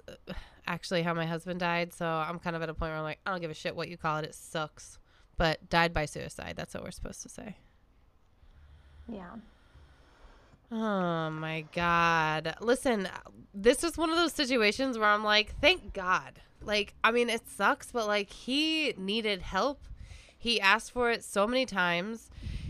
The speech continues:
Speaker 1: He never got it. He was probably fucked up by his parents, and, and people ended up getting hurt
Speaker 2: Mm-hmm.
Speaker 1: who, who didn't need to get hurt if the system was there
Speaker 2: Yep.
Speaker 1: and they helped him.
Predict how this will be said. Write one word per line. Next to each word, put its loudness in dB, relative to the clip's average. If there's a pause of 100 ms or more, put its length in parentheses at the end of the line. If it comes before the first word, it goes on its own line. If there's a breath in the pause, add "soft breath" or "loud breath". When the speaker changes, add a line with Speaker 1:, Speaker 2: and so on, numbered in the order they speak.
(120 loud breath)
Speaker 1:
He 2 (680)
never 6
got 12
it. 6 (200)
He 2
was 2
probably 4
fucked 4
up 6
by 8
his -2
parents, 4
and, 4
and 6
people 8
ended 0
up 2
getting 0
hurt -4 (1080)
Speaker 2:
Mm-hmm. 0
Speaker 1:
who, 8
who 4
didn't 6
need 8
to 4
get 6
hurt 2 (400)
if 0
the 2
system -2
was -2
there 2
Speaker 2:
Yep. -4
Speaker 1:
and -4
they -2
helped -4
him. -6